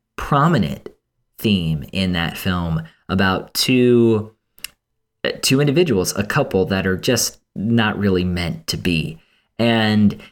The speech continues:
if you look at the scenes in Luca, there are characters kind of all around the village square. There are scenes in this film, though, uh, where no one's around and where these characters are just kind of walking down the street. They're completely bare.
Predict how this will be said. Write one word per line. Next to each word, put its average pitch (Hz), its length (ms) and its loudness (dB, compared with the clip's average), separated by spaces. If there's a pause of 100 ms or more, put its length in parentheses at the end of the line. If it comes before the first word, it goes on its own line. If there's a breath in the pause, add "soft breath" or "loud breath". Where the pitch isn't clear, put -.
(140)
if 123 280 2
you 120 240 4
look 160 200 2
at 170 60 0
the 135 80 0
scenes 117 260 2
in 107 120 4
Luca, 131 360 2 (200 loud breath)
there 117 180 4
are 113 60 0
characters 156 420 0
kind 107 220 0
of - 80 -4
all 156 180 4
around 131 240 2
the 104 140 0
village 95 320 2
square. 98 500 0 (200 soft breath)
There 123 140 4
are 117 60 2
scenes 107 760 0
in 98 180 2
this 156 200 4
film, 78 280 -4
though, - 300 -8 (260)
uh, 87 160 -6
where 110 640 2
no 101 260 2
one's 131 260 2
around 80 520 -8
and 92 100 -4
where 98 80 2
these 101 180 0
characters 110 400 0
are 95 100 -2
just 98 160 -2
kind 110 120 0
of 85 260 -4
walking 117 520 2
down 92 260 0
the 80 80 -2
street. 85 540 0
They're 90 200 -2
completely 85 680 -2
bare. 92 400 -2